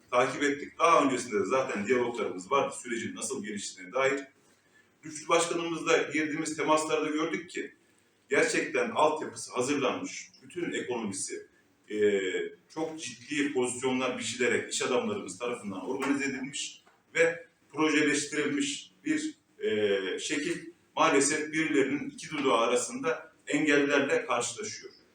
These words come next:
Biz Zafer Partisi Eskişehir İl Başkanlığı olarak Eskişehir'e, e, kim ne değer katmak istiyorsa, hangi manada katma değerini yükseltmek istiyorsa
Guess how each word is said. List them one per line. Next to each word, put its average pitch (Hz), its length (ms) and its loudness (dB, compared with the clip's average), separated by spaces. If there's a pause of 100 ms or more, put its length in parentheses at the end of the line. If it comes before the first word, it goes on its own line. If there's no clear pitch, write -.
(500)
Biz 170 300 -2
Zafer 151 420 0
Partisi 131 380 -2
Eskişehir 135 400 -2
İl 127 100 -4
Başkanlığı 117 520 -2
olarak 95 420 -4 (500)
Eskişehir'e, 143 840 2 (360)
e, 104 400 2 (200)
kim - 540 -4
ne 143 180 0
değer 135 300 4
katmak 127 440 -6
istiyorsa, 113 720 -8 (360)
hangi 151 280 -2
manada 120 520 2
katma 127 360 0
değerini 120 320 4
yükseltmek 117 480 -2
istiyorsa - 540 -8